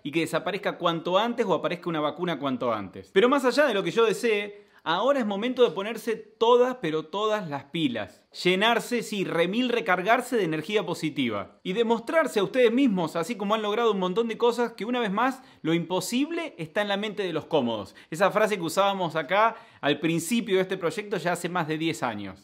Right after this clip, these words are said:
Y ya sé que muchos de ustedes dirán, "Está bien, Berna, pero a vos no te tocó llegar a un país con coronavirus, estar en cuarentena y ni siquiera saber cuándo vas a tener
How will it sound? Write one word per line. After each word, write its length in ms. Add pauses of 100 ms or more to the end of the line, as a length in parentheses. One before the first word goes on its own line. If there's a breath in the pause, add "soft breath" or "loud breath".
Y 100
ya 120
sé 240
que 80
muchos 260
de 60
ustedes 300
dirán, 340 (260)
"Está 160
bien, 200
Berna, 320
pero 120
a 20
vos 120
no 100
te 120
tocó 480 (300 loud breath)
llegar 340
a 40
un 100
país 260
con 160
coronavirus, 580
estar 220
en 80
cuarentena 760 (160 loud breath)
y 280
ni 120
siquiera 340
saber 460
cuándo 760
vas 240
a 60
tener 460